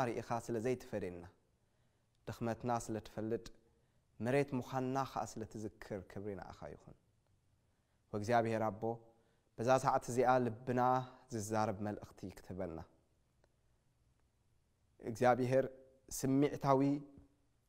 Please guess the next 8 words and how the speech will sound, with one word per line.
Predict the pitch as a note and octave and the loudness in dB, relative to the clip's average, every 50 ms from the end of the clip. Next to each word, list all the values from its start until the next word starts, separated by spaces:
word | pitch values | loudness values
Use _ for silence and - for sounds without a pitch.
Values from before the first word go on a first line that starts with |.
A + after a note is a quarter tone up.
| _ _ _ _ - | _ _ _ _ -14
ህይወት | - - B2+ C3 B2+ B2+ C#3+ B2+ - - - - - - _ _ _ _ _ _ _ _ _ _ _ _ _ _ _ _ _ _ _ - | -6 -2 0 2 4 6 6 4 4 2 -10 -18 -20 -20 _ _ _ _ _ _ _ _ _ _ _ _ _ _ _ _ _ _ _ -2
ወይ | A2+ A#2 A#2 | 0 2 2
ድማ | A#2 B2 C3 C3 B2+ | 4 6 6 6 4
ስሚዕት | - - B2 B2+ C3 B2+ A#2 C3+ - | 4 2 2 2 2 2 0 -2 0
ዘለዓዕል | B2 B2 A#2+ A#2+ A#2 A2 G2 A#2 A#2+ B2 C3 C3 C3 C3+ - - - _ _ - | 2 2 4 4 4 4 2 2 2 2 0 -2 -2 -6 -12 -20 -20 _ _ -8
ዘይኮነሲ | C3 A#2+ B2 A#2+ A#2 - B2 B2 B2+ B2 - C#3+ - - - - _ _ _ _ _ _ _ _ _ _ _ _ _ _ _ _ - - | -2 0 0 0 2 0 0 0 0 0 -2 -6 -8 -10 -18 -20 _ _ _ _ _ _ _ _ _ _ _ _ _ _ _ _ -16 -4
ህይወት | - D3 C#3+ C3+ C#3+ C#3 - - | 0 4 6 8 8 6 6 4
ዝልውጥ | B2 A#2+ A2+ A#2 A2+ A#2 A#2 - - | 0 0 2 2 2 2 0 0 -2